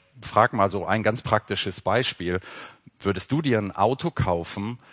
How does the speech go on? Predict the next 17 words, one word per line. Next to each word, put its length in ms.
das 340
automatisch 920
immer 260
genau 540
so 300
schnell 440
fährt, 360
wie 100
es 100
auf 140
dem 160
Schild 280
steht? 460
Baustelle, 800
achtzig 480
Schild, 460
bzzzt, 760